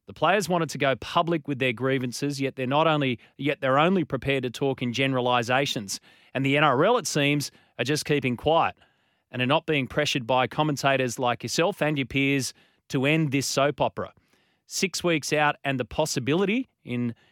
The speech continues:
inverted commas, of strike action just sorted out." Thank you, Jay from Blacktown. Uh, well, <laughs> I mean, they're gonna, they're gonna continue to meet. They're gonna continue to sit down at the table.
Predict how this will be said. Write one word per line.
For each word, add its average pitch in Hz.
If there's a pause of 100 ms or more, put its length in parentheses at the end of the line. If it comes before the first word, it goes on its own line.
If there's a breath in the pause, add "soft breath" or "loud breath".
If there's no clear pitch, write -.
inverted 127
commas, 135
of 107
strike 135
action 185 (480 soft breath)
just 127
sorted 131
out." 131 (920)
Thank 156
you, 156
Jay 151 (100)
from 131
Blacktown. 131 (720)
Uh, 139 (280)
well, 165 (200 loud breath)
<laughs> -
I -
mean, 165
they're 165
gonna, 196 (160)
they're 151
gonna 226
continue 185
to 135
meet. 139
They're 131
gonna 156
continue 185
to 165
sit 160
down 147
at 135
the 123
table. 123